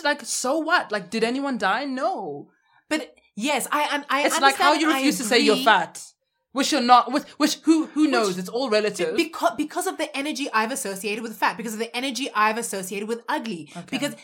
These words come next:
Speaker 2: and, and I won't, I won't strive for beauty. I will, I, I,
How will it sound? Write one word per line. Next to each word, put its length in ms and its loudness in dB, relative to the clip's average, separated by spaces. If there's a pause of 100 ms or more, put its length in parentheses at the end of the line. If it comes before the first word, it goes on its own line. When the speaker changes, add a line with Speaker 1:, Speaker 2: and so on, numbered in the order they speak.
(100)
Speaker 2:
and, 200 0
and 120 -4
I 80 2
won't, 400 -2 (120)
I 80 0
won't 220 -4
strive 720 -2 (260)
for 120 -4
beauty. 680 -6 (260)
I 140 2
will, 220 -4 (260)
I, 320 -2
I, 160 -6